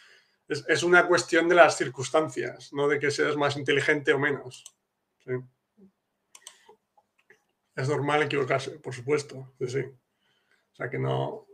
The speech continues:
no hay ningún problema. Simplemente lo de-, lo decía para, para explicar un, un ejemplo, ¿no? Entonces, ese es uno de los peligros. Que,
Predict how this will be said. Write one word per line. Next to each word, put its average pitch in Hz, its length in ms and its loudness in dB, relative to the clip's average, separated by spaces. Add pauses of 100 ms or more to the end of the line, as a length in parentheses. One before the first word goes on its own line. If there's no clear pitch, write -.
(640)
no 151 120 0
hay 151 60 4
ningún 143 240 -2
problema. 139 640 -2
Simplemente 147 720 2 (540)
lo 139 220 2
de-, 131 160 -2
lo 147 280 2
decía 156 320 6
para, 151 480 6 (120)
para 143 160 2
explicar 139 440 0
un, 139 320 -4
un 143 140 -6
ejemplo, 131 480 -4
¿no? 135 300 -10 (520)
Entonces, 170 560 6 (140)
ese 175 220 2
es 196 100 2
uno 220 140 6
de 196 60 12
los 160 140 4
peligros. 151 680 -2 (1900)
Que, 139 640 4